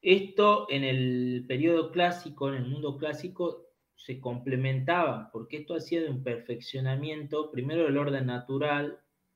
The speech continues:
después porque se cultivaba la planta, después la planta brotaba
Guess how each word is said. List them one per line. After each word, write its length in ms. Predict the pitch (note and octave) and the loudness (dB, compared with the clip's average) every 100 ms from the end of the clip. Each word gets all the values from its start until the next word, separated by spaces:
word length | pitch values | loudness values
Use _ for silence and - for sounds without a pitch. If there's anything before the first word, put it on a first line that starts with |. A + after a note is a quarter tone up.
| _ _ _ - | _ _ _ -14
después 760 | B2+ C3 B2 B2 A#2+ A2+ - - | -14 -6 0 2 2 0 -4 -16
porque 220 | A2 - | -16 -16
se 200 | - - | -18 -18
cultivaba 480 | - A2 B2 B2+ B2 | -10 -8 -2 0 0
la 200 | A2+ - | -2 -4
planta, 680 | C3+ C3 C3 B2+ B2+ B2+ A#2+ | -2 2 2 0 0 0 -2
después 280 | A2+ - | -6 -8
la 160 | A#2 A2 | -8 -8
planta 320 | A#2+ A#2 A#2 | -10 -10 -8
brotaba 1000 | A2 A2+ A2 C3+ C3 C3 C3 C3 C3 C3 | -6 -6 -4 0 2 4 2 2 -2 -6